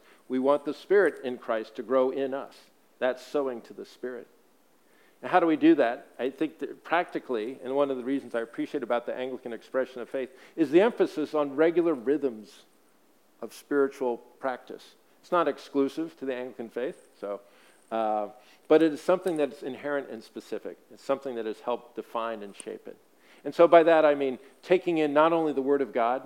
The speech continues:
You heard what, what you were hearing earlier today with four people reading the Scriptures, the Old Testament, and the Psalms, and the New Testament, and the Gospel. That's,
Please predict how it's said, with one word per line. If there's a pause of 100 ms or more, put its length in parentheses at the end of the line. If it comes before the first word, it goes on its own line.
You
heard
what,
what
you
were
hearing
earlier
today
with (140)
four
people
reading (540)
the
Scriptures,
the
Old
Testament,
and
the
Psalms,
and
the
New
Testament,
and
the
Gospel. (480)
That's,